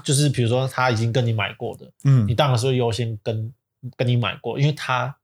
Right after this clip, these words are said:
Speaker 1: 可能真的就是谈一谈之后他就马上买。
Speaker 2: 对。
Speaker 1: 他一定也是站在中介的角度，他一定是，也是先找一些，第一个有往来，第二个就是有能，
Speaker 2: 嗯。
Speaker 1: 比，看起来也比较有能力的。
Speaker 2: 嗯。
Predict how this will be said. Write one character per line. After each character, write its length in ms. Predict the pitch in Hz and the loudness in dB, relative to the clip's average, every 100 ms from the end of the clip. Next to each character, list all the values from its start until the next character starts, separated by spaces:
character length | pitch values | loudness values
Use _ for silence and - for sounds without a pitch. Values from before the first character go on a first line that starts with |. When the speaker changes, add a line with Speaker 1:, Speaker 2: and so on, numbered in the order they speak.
| _ - | _ -4
Speaker 1:
可 140 | 127 | 0
能 180 | 113 113 | 2 2
真 80 | 135 | 2
的 80 | |
就 80 | 123 | 2
是 100 | 120 | 0
谈 220 | 117 107 | -4 -8
一 40 | 104 | -8
谈 120 | 104 104 | -8 -8
之 40 | |
后 60 | 98 | -6
他 160 | 101 | -4
就 80 | 107 | -6
马 140 | 104 | -8
上 100 | 107 | -12
买。 80 | 117 - - _ - | -16 -20 -20 _ -2
Speaker 2:
对。 300 | 120 101 104 - | 0 0 -4 0
Speaker 1:
他 140 | 156 | 2
一 60 | 131 | 4
定 180 | 143 | 4
也 140 | 127 104 | 4 2
是 200 | 117 123 | 0 0
站 160 | 135 135 | 0 2
在 60 | 131 | 2
中 120 | 127 | 2
介 100 | 123 | 0
的 40 | |
角 140 | 104 98 | 0 -4
度， 80 | |
他 160 | 101 110 | -4 -4
一 100 | 110 | -4
定 100 | 107 | -6
是， 200 | 113 110 | -6 -6
也 120 | 107 | -4
是 140 | 104 117 | -2 -2
先 260 | - 110 104 | 0 0 0
找 200 | 90 101 | -2 -4
一 60 | |
些， 160 | 107 107 | -6 -6
第 160 | - | -2
一 60 | 123 | -2
个 80 | 113 | 0
有 160 | 110 | -2
往 260 | 107 92 - | -2 -4 -8
来， 180 | - - | -20 -8
第 100 | 131 | -2
二 60 | 117 | 0
个 80 | 127 | 2
就 120 | 117 | 2
是 240 | 117 117 _ _ | 0 -4 _ _
有 180 | 123 104 | -4 -2
能， 180 | 107 104 | -2 -4
Speaker 2:
嗯。 60 | 110 | -2
Speaker 1:
比， 180 | 127 117 | -2 0
看 200 | - 160 | 0 0
起 60 | |
来 80 | 107 | -2
也 140 | 101 | -4
比 120 | 101 123 | -10 -6
较 120 | 123 | -4
有 100 | 107 | -4
能 180 | 104 - 127 | -8 -14 -14
力 180 | 135 - | -14 -14
的。 60 | - - | -10 0
Speaker 2:
嗯。 280 | 123 104 | 2 0